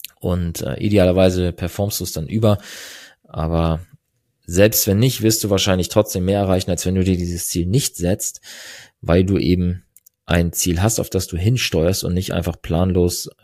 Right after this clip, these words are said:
Daily Business machst und sagst, „Ja, ich nehme halt mit, was kommt.“ So. Und ja, das soll mal mein Auftakt, ähm, Impuls sein hier für den August, damit du ihn eben nutzt, um dich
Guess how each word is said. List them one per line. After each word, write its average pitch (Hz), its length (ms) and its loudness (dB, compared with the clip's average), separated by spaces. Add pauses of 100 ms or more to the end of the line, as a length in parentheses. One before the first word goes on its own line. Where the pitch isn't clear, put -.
Daily 90 320 2
Business 101 400 -2
machst 85 320 -2
und 87 160 -6
sagst, 85 280 -2
„Ja, 85 180 2
ich 78 180 -4
nehme 87 180 -4
halt 78 100 -2
mit, 101 160 -4
was 78 180 -6
kommt.“ - 280 -4 (560)
So. - 220 -12 (180)
Und 85 520 -4 (180)
ja, 98 200 4 (100)
das 110 240 6
soll 101 320 6
mal 135 80 6
mein 123 180 6
Auftakt, 151 540 4
ähm, 123 400 2 (460)
Impuls 156 520 4
sein 98 260 4
hier 120 280 4
für 120 180 2
den 113 140 2
August, 113 680 4
damit 98 340 0
du 117 140 2
ihn 107 240 -2
eben 101 460 0 (1040)
nutzt, 120 580 4
um 110 220 2
dich 104 300 2